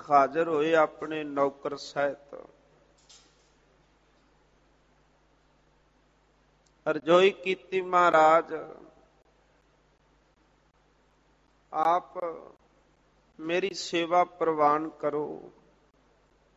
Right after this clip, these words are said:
ਬਹੁ ਪ੍ਰਕਾਰ ਤੋਂ ਅਰਜ਼ੋਈਆਂ ਕੀਤੀਆਂ, ਦਰਸ਼ਨ ਕਰਦਿਆਂ ਹੀ ਬਹੁਤ ਵਡਿਆਈ ਕੀਤੀ ਮੇਰੇ ਪਾਤਸ਼ਾਹ ਜੀ ਦੀ।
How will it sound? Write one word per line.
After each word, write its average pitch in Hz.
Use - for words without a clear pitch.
ਬਹੁ 175
ਪ੍ਰਕਾਰ 170
ਤੋਂ 180
ਅਰਜ਼ੋਈਆਂ 156
ਕੀਤੀਆਂ, 175
ਦਰਸ਼ਨ 156
ਕਰਦਿਆਂ 156
ਹੀ 165
ਬਹੁਤ 180
ਵਡਿਆਈ 151
ਕੀਤੀ 160
ਮੇਰੇ 156
ਪਾਤਸ਼ਾਹ 147
ਜੀ 143
ਦੀ। 143